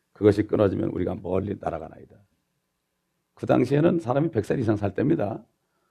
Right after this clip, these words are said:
아, 바-, 아, 저 모세도 백이십 살까지 살았죠. 그런데 요즘 이 세대에 칠십이요. 강간하면 팔십일 걸 알았어요.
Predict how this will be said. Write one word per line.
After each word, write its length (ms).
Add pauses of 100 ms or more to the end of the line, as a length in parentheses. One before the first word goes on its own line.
(120)
아, 100
바-, 360
아, 320 (120)
저 80
모세도 360
백이십 320
살까지 260
살았죠. 380
그런데 440 (1160)
요즘 340
이 120
세대에 480
칠십이요. 600
강간하면 540
팔십일 420
걸 160
알았어요. 580